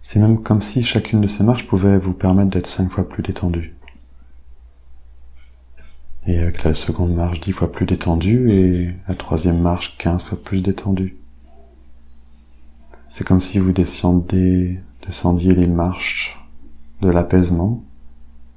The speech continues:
Au fur et à mesure que vous inspirez et que vous expirez, inexorablement, inlassablement, de plus en plus détendu, guidé simplement par le son de ma voix,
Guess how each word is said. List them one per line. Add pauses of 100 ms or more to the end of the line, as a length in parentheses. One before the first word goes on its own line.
(1500)
Au
fur
et
à
mesure
que
vous
inspirez
et
que
vous
expirez,
inexorablement,
inlassablement, (100)
de
plus
en
plus
détendu, (1120)
guidé
simplement
par
le
son
de
ma
voix,